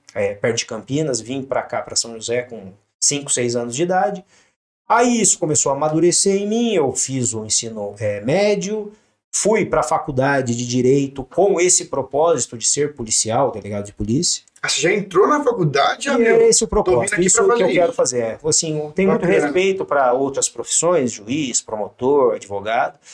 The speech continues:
Speaker 1: mas eu sempre gostei do trabalho policial, assistia muito filme, lia muito a respeito disso daí. Aí eu terminei a faculdade e comecei a estudar para ser tele-, delegado de polícia.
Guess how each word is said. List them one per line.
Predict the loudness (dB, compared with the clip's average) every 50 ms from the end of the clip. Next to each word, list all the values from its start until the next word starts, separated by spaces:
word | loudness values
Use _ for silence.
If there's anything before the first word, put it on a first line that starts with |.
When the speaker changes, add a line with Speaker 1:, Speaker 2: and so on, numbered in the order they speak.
| -20 -20 _ _
Speaker 1:
mas | 0 2 2 4 6
eu | 6 6 6
sempre | 4 2 0 0 0
gostei | 0 2 2 2 0 -2 0
do | 0 -2
trabalho | 0 0 0 0 0 0 0
policial, | -4 -10 -4 0 0 0 0 0 -2 0 0 0 0
assistia | -4 -4 -4 -4 -4 -4 -6
muito | -8 -10 -14 -14
filme, | -14 -12 -4 -2 0 0 0 -2 -4 -8 -14 -20 -20 -20 -20 _ _ _ _ _ _ _ -2
lia | 0 2 2 0
muito | 0 -4 -4 -6 -8
a | -6
respeito | -6 -6 -6 -6 -12 -14 -14 -16
disso | -8 -4 -4 -4 0
daí. | 0 0 2 2 0 -2 -6 -14 -20 -20 -20 -20 _
Aí | _ 4 6
eu | 6 6 6
terminei | 6 4 4 4 2 2 4 4 4 4
a |
faculdade | 4 2 0 0 0 -2 0 0 2 2 0 0
e | -2
comecei | -2 -2 0 0 0 -2 -2
a |
estudar | -6 -4 -4 0 0 0 0
para | 2 0 0 0 2
ser | 0 0 0 -2 -4 -2
tele-, | -2 -2 0 0 0 0
delegado | 0 0 0 2 0 -2
de | -2 -4
polícia. | -4 -2 -2 0 0 -2 -4 -4 -6 _